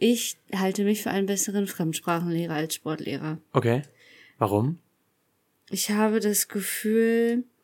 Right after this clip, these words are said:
Speaker 1: dass man in Sport einfach weniger, ich weiß nicht, es ist schon so, dass ich eine Leidenschaft dafür habe, aber ich glaube, ich kann das manchmal weniger rüberbringen als bei der Fremdsprache,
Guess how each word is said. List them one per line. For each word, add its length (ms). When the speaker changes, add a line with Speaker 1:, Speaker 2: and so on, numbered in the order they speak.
Speaker 1:
dass 360
man 220
in 160
Sport 800
einfach 1040
weniger, 1200
ich 180
weiß 240
nicht, 300
es 180
ist 120
schon 220
so, 80
dass 180
ich 100
eine 120
Leidenschaft 600
dafür 280
habe, 380
aber 220
ich 160
glaube, 280
ich 100
kann 180
das 140
manchmal 280
weniger 360
rüberbringen 400
als 120
bei 80
der 100
Fremdsprache, 800